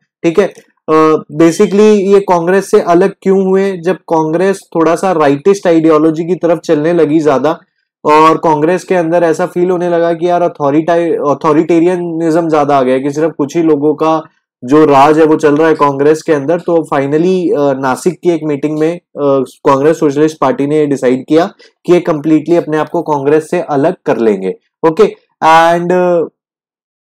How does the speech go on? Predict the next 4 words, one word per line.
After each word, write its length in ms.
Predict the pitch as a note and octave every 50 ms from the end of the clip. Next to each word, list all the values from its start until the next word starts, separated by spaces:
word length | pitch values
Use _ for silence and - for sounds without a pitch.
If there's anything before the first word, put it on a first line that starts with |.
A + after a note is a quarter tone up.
| _ _ _ _ _ _ _ _ _ _ _ _
सितंबर 560 | - - E3 - - F3 D#3 D#3+ E3+ G3 F#3
नाइनटीन 380 | F#3 F3+ E3+ D#3+ D#3 F#3 F3+
फिफ्टी 280 | E3 F#3 E3 - - F#3+
टू 420 | E3 - F3+ F#3+ G#3 G#3+ G#3 -